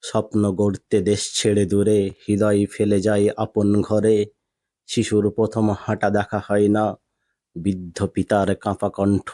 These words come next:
শোনা হয় না। সূর্যের তাপে ঘাম ঝরে নদীর মতো, ওপরের দেশে শ্রমিকের জীবন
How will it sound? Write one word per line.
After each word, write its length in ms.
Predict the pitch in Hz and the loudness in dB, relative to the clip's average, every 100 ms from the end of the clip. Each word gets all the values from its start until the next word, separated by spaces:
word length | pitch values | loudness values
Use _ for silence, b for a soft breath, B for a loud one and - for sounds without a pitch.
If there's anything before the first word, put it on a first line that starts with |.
| 98 | -6
শোনা 360 | - 104 101 | -2 0 0
হয় 300 | 95 101 98 | -2 -2 0
না। 180 | 98 98 90 - _ _ _ _ _ | 0 -2 -4 -10 _ _ _ _ _
সূর্যের 520 | - 107 95 87 101 95 | -4 -2 0 0 0 0
তাপে 360 | 90 101 - 101 98 101 | -2 -6 0 2 2 2
ঘাম 260 | 90 98 110 110 | -2 0 2 2
ঝরে 300 | 92 104 101 | 2 0 2
নদীর 360 | 104 98 110 104 | 2 2 2 4
মতো, 360 | 107 101 - 110 107 101 _ _ _ _ _ | 2 0 2 2 2 -2 _ _ _ _ _
ওপরের 420 | 101 107 104 107 110 | -2 2 4 4 2
দেশে 380 | 98 110 - 113 120 110 | 2 0 0 0 2 0
শ্রমিকের 600 | 107 - 110 110 107 113 110 110 | -4 -2 2 2 2 2 4 2
জীবন 360 | 107 110 113 | 0 0 2